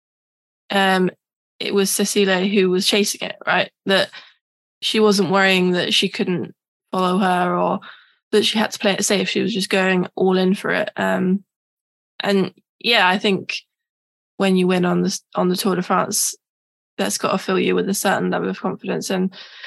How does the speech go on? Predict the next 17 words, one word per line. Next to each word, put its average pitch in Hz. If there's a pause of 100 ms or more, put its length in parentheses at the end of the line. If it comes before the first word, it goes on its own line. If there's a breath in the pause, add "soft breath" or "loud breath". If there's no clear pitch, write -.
(140 loud breath)
it'll 202
be 202
interesting 214
to 208
see 202
kind 202
of 190
what 202
she 208
does 196
with 196
the 190
rest 196
of 196
the 196
season, 185
because -